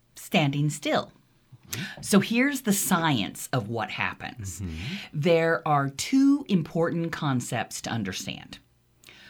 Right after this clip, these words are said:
Speaker 1: The Earth rotates on its axis, axis every twenty-four hours, making day and night, light and dark.
Speaker 2: Mm-hmm.
Speaker 1: And this axis, the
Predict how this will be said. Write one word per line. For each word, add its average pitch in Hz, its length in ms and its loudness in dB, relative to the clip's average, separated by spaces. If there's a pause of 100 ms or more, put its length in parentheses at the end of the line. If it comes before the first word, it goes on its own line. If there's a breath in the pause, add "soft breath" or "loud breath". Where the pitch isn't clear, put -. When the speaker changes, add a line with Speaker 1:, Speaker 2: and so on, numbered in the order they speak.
(160 loud breath)
Speaker 1:
The 156 160 2
Earth - 400 4 (440 soft breath)
rotates 147 1040 0 (120)
on 127 140 2
its 127 300 -2
axis, - 760 -8 (280)
axis - 580 -6 (540 loud breath)
every 196 360 4
twenty-four 170 880 0
hours, 110 600 -4 (240)
making 165 520 6
day 131 400 4
and 120 160 2
night, - 460 -8 (240)
light 104 420 -6
and 190 140 8
dark. - 520 -2
Speaker 2:
Mm-hmm. 98 200 -12 (300 loud breath)
Speaker 1:
And 240 260 4
this 175 340 2
axis, - 560 -6 (220 loud breath)
the 170 460 0